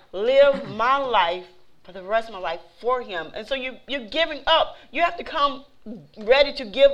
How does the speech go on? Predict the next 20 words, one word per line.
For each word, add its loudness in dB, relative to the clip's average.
up 4
your 2
life. 4
Ready 4
to, -8
s-, -14
now -2
that's, 2
you're -2
laying 0
down 2
your 2
life. -2
That's -6
the -10
problem. -2
We -12
keep -18
picking -10
our, -2